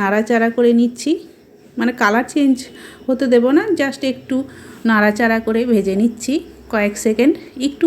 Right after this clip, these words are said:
পেঁয়াজটা নরম ভাব আসলেই হয়ে যাবে। আর এই পেঁয়াজটা ভাজার সময় আমি গ্যাসের হিটটা লোয়ে রেখে পেঁয়াজটাকে ভেজে নিচ্ছি। বেশি হিটে ভাজলে পেঁয়াজটা পুড়ে যাবে, তাই লো হিটে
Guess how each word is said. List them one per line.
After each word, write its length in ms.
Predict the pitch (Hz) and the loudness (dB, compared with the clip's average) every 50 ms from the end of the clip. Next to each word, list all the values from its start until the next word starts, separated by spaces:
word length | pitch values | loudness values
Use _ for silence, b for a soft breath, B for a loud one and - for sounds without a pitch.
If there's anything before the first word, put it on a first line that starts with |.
| 330 | 0
পেঁয়াজটা 340 | - 233 220 226 226 - - 240 220 202 | 0 0 -2 -2 -2 -2 -2 0 0 0
নরম 240 | 180 180 185 202 202 208 | 0 0 0 0 0 0
ভাব 180 | 202 202 208 202 175 170 | 0 0 0 0 -2 -2
আসলেই 300 | 202 - - 214 202 240 226 226 | -4 -4 -4 -2 -2 0 2 2
হয়ে 140 | 220 208 208 208 | 2 2 2 0
যাবে। 200 | 208 202 208 269 - - - - - B B B B B B B B B B B - - - - - - - - - - - - - - - 240 - - - - - - - - - - - - - - - - - - _ _ _ _ - - 269 | -2 -2 -2 -2 -4 -6 -10 -20 -20 B B B B B B B B B B B -20 -20 -20 -20 -20 -20 -20 -20 -20 -20 -20 -20 -20 -20 -18 -18 -18 -18 -18 -18 -20 -20 -20 -20 -18 -18 -18 -16 -16 -16 -16 -18 -20 -20 _ _ _ _ -14 -12 -2
আর 80 | - 220 226 | 2 4 4
এই 80 | 233 233 220 - | 4 2 2 0
পেঁয়াজটা 380 | 226 208 208 214 208 - - 226 214 208 | 0 0 0 0 -2 -4 -4 -4 -2 -2
ভাজার 260 | 208 208 214 214 226 - | -2 -2 -2 -2 -4 -4
সময় 180 | - 247 240 233 | -4 -2 -2 0
আমি 100 | 240 240 240 208 | 0 0 0 -2
গ্যাসের 280 | 196 185 196 - - 226 220 | -2 -6 -6 -4 -2 0 0
হিটটা 220 | 226 226 - 240 240 220 220 | 0 -2 -2 -2 -2 0 0
লোয়ে 220 | 208 208 202 208 233 240 | 0 2 2 2 2 0
রেখে 240 | 220 220 - 254 302 349 - | -2 -2 -4 -6 -6 -4 -2
পেঁয়াজটাকে 480 | 247 220 196 196 - - 202 202 - 240 233 | -2 -2 -2 -4 -6 -8 -8 -6 -4 -4 -2
ভেজে 220 | 196 190 175 208 208 226 | -2 -2 -2 0 2 2
নিচ্ছি। 320 | 226 240 233 - - - 269 403 - - - B B B B B B B B B B B B B - - - 208 | 2 2 0 -2 -6 -4 -4 -4 -4 -6 -12 B B B B B B B B B B B B B -20 -18 -4 0
বেশি 180 | 220 233 233 285 262 | 0 2 2 2 2
হিটে 160 | 262 262 302 285 247 | 2 2 0 0 0
ভাজলে 280 | 262 262 240 247 254 262 - | 0 0 0 0 -2 -2 0
পেঁয়াজটা 300 | - 208 208 208 - 233 226 | -2 -4 -2 -2 -4 -4 -4
পুড়ে 200 | - 240 226 233 233 233 | -2 -2 0 2 2 2
যাবে, 200 | 233 233 226 277 440 480 - | 0 0 -2 -2 -4 -4 -4
তাই 120 | - 233 214 208 | -4 -2 0 0
লো 80 | 214 220 226 226 | 0 2 2 2
হিটে 240 | 226 240 240 262 247 | 2 2 0 -2 -2